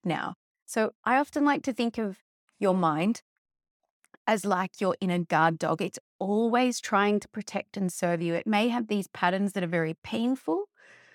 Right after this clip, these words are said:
but the intention behind them is benevolent. It always is looking to help you survive,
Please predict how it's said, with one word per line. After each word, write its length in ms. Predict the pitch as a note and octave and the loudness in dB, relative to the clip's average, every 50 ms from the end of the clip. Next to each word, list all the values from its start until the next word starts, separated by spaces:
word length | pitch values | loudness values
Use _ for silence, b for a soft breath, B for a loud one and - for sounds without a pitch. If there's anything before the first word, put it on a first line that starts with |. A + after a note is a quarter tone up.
| b b b b b b b b _ _ - - | b b b b b b b b _ _ -14 -10
but 240 | F#3+ F#3+ A#3+ A#3 - | -4 -4 -2 0 2
the 100 | C4 B3 | 4 4
intention 500 | A#3+ A#3 - C4+ D4 C#4+ - D4 C#4 B3 | 4 2 2 2 2 2 2 2 2 2
behind 380 | B3+ A3 G3+ G#3+ G#3+ G#3+ G#3+ | 2 2 2 2 2 4 4
them 140 | G3+ G3 F#3+ | 2 2 0
is 240 | F#3 F3+ F3 F3 - - - - | -2 -4 -6 -10 -12 -12 -6 -2
benevolent. 500 | G3 F#3+ F#3 E3+ E3+ D#3+ D#3 D#3+ - - | 0 2 2 2 0 -2 -4 -4 -4 -4
It 100 | G#3 - | -2 0
always 400 | - G#3+ G#3+ G#3+ G#3+ A3+ G#3+ G3+ | 2 2 4 4 4 4 2 0
is 80 | G3+ | -2
looking 340 | G3 G3 - - G3 F#3+ F3+ | -4 -6 -6 -6 -6 -6 -6
to 380 | - - - F3 E3 D#3+ D#3+ D#3+ - - _ _ _ _ - | -6 -6 -4 -4 -2 -2 -4 -6 -8 -14 _ _ _ _ -10
help 260 | F#3 F3+ G#3+ G#3 - | -6 -4 -4 -4 -2
you 100 | - G3 | -2 -4
survive, 500 | F3 - - F3+ D#3+ D#3+ - - - - | -4 -2 -4 -4 -4 -2 -2 -2 -2 -4